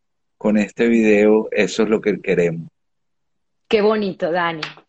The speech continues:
Speaker 2: Se te quiere muchísimo y te
Speaker 1: Que
Speaker 2: mando
Speaker 1: Dios
Speaker 2: un
Speaker 1: los
Speaker 2: abrazo.
Speaker 1: bendiga a todos con mucha felicidad, alegría y todo lo bueno para ustedes y su familia. Muchas gracias por darme esta maravillosa oportunidad.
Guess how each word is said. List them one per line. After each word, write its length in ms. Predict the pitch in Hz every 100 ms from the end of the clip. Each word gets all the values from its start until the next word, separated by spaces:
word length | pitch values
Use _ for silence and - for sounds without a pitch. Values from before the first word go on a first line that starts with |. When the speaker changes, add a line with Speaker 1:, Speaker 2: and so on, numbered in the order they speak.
| _ _ _ - - - _ _
Speaker 2:
Se 120 | 202
te 160 | 202 196
quiere 220 | 208 220
muchísimo 880 | 233 - - 277 - 302 311 330 370 _ _ - - _ _ _ _ _ _ _ -
y 460 | 226 214 208 208
te 80 | -
Speaker 1:
Que 60 | 202
Speaker 2:
mando 180 | - 135
Speaker 1:
Dios 180 | 143
Speaker 2:
un 20 | 143
Speaker 1:
los 60 | -
Speaker 2:
abrazo. 340 | - 170 160 147
Speaker 1:
bendiga 240 | 147 156
a 80 | 151
todos 560 | 170 165 165 175 180 180
con 340 | 160 143 139
mucha 400 | 143 170 165 180
felicidad, 720 | 165 160 156 - 139 139 139
alegría 960 | 139 135 127 127 139 143 147 147 147 151
y 140 | 117
todo 420 | 113 - 147 147 151
lo 120 | 147
bueno 280 | 139 139 131
para 220 | 139 135
ustedes 380 | 120 120 117 135
y 80 |
su 100 | 135
familia. 720 | 117 117 120 135 151 160 170 170 _ _ _ _
Muchas 440 | - 143 160 160 160
gracias 360 | 156 143 160 156
por 160 | 147
darme 260 | 127 123 135
esta 220 | - 147
maravillosa 800 | 143 131 120 120 110 123 135 143
oportunidad. 960 | 143 135 127 123 110 110 127 151 175